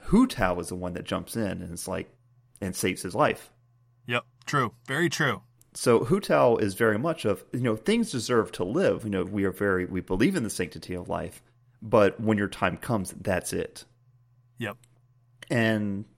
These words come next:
Speaker 1: I don't think she minds, like, the pharmacy, you know, helping people live. What she doesn't like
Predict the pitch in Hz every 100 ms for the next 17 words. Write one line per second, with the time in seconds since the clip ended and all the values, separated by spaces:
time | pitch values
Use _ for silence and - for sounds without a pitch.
0 | _ 120 123 139 - - 123 107 95 98
1 | 98 92 - - 107 101 95 101 90 90
2 | 95 90 - 113 113 98 101 101 98 127
3 | 120 98 - _ _ _ _ _ 110 101
4 | - - 101 92 87 - 120 147 131 -
5 | - 92 92 90 -